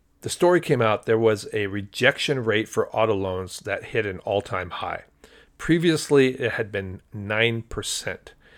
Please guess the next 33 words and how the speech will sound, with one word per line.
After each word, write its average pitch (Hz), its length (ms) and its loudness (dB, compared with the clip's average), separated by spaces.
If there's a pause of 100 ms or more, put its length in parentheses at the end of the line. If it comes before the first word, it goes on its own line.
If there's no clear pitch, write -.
(160)
It 113 120 -6
is 107 160 0
now 131 220 4
at 120 120 2
fourteen 135 640 0
point - 380 -8
two 175 220 -2
percent. - 440 -8 (320)
And 135 140 6
in 113 100 8
a 110 60 4
conversation 131 640 4
with 101 160 2
my 101 120 6
local 107 500 6 (100)
bank 110 280 2
here 98 200 0
in 92 60 -2
Tualatin, 107 480 2
Oregon, 90 360 -2 (600)
I 123 100 6
was 143 160 4
told 120 380 6
that 104 340 4 (260)
the 117 300 -4
number 120 320 4
I'm 110 80 4
gonna 98 120 0
throw 117 300 6
at 101 200 2
you 98 160 0
is, 92 240 -2
is 95 400 -2